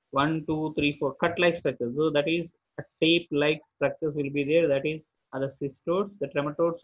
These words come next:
are leaf-like structures. Then the tape-like are segmented. So when we observe these, both these, the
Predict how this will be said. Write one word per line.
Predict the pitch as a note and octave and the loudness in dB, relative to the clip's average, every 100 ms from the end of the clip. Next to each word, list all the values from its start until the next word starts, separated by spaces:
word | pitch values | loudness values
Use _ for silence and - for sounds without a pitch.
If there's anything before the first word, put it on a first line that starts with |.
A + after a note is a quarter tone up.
| - | -4
are | D3+ F#3+ | 0 0
leaf-like | D#3+ D#3 E3 - D3 F3+ - | 0 0 -2 -2 0 -2 -4
structures. | - C3+ - D#3 G3+ G#3+ _ _ _ _ _ _ D3+ | -4 -4 -2 0 0 0 _ _ _ _ _ _ 0
Then | E3 G3 G#3 G3+ - _ _ _ | 2 2 0 -4 -16 _ _ _
the | C#3 C#3 _ E3+ | -4 -4 _ 4
tape-like | F3 - E3+ E3+ F3 E3+ - | 4 4 2 4 2 0 -2
are | C3+ D3 G3 G#3 - | 4 4 2 -4 -14
segmented. | - F3+ E3 C#3+ B2 A#2 C#3 B2+ - - - | -2 0 0 0 0 4 6 6 2 -10 -4
So | E3 F3 E3 | 0 2 2
when | C3 D3+ E3 D#3 - | 0 0 -2 -6 -10
we | D3+ D#3+ B2 | -4 -2 0
observe | C3 D#3 E3 | 0 2 2
these, | D#3 C#3+ | 2 -2
both | C3 C#3+ C#3 | 0 0 2
these, | D#3 G#3 | 2 0
the | C#3 | 0